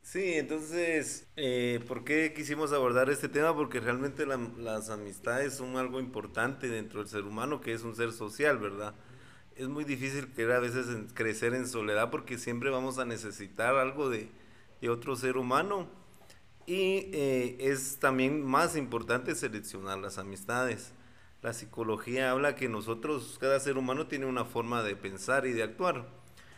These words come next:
pero cuando se conjunta un grupo, se crea una mentalidad colectiva. Entonces predomina esa mentalidad colectiva, ya no predomina mi forma de ver la vida, sino que yo caigo en esa mentalidad que es de todos y en base a esa vamos actuando.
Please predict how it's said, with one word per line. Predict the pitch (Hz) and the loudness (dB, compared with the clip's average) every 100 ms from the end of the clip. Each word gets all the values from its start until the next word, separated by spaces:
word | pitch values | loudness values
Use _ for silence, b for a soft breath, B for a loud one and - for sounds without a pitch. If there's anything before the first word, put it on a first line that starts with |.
| B - | B -4
pero | 117 110 | -2 0
cuando | 117 117 110 110 107 101 - | 2 0 2 0 0 0 -6
se | - - | -12 -12
conjunta | - 101 95 127 131 147 | -10 -10 -8 -8 -2 -2
un | 143 | -2
grupo, | 139 147 151 202 208 - B B | -2 -2 -2 -4 -6 -12 B B
se | - 117 117 | -10 -8 -2
crea | 120 127 | 0 2
una | 123 123 123 | 2 0 0
mentalidad | 117 110 104 98 101 98 | -2 -2 -2 -2 -2 -4
colectiva. | 107 98 98 - 135 117 95 - - - b b b b | -4 -6 -6 -4 0 0 -2 -12 -20 -20 b b b b
Entonces | - 117 127 127 139 131 - - | -12 -6 -4 -2 -2 -2 -6 -6
predomina | 131 123 110 113 170 160 | -2 0 0 -2 0 0
esa | 120 | 0
mentalidad | 110 110 107 104 104 98 | -2 -4 -2 0 0 -2
colectiva, | 107 104 - 151 151 | -4 -4 -2 2 4
ya | 120 123 | 4 2
no | 131 | 0
predomina | 127 120 110 123 135 | 0 0 0 0 0
mi | 123 113 | 0 -2
forma | 107 120 131 | 0 0 2
de | 120 107 | 2 2
ver | 113 | 2
la | 117 | 0
vida, | 117 139 160 | 0 2 0
sino | 151 120 | -2 -6
que | - 107 | -6 -6
yo | 104 110 | -4 -4
caigo | - 123 127 131 | -2 0 0 -2
en | |
esa | 120 123 123 | 0 0 -2
mentalidad | 117 107 104 107 110 | -2 -6 -4 -2 -2
que | 127 | -4
es | |
de | 117 | -4
todos | 117 117 147 170 | -2 0 0 0
y | 135 123 | -2 -2
en | 107 | -2
base | 107 110 113 | -2 -2 -2
a | 107 | -2
esa | 113 156 185 B B B B B | -2 -4 -8 B B B B B
vamos | 113 110 117 | -8 -6 -4
actuando. | 120 120 180 208 185 | -4 -2 2 2 0